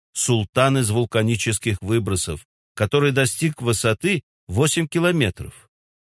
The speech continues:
В чудовищной туче ночью были видны огромные молнии. Взрывы,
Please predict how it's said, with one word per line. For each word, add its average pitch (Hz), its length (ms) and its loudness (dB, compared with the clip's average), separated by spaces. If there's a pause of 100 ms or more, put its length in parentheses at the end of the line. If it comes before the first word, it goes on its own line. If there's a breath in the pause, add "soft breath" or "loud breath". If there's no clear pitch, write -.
(160)
В - 80 -16
чудовищной 143 720 2
туче 165 460 -2
ночью 123 480 0
были 139 200 0
видны 143 440 0 (240)
огромные 143 600 2
молнии. 107 680 0 (400)
Взрывы, 156 680 2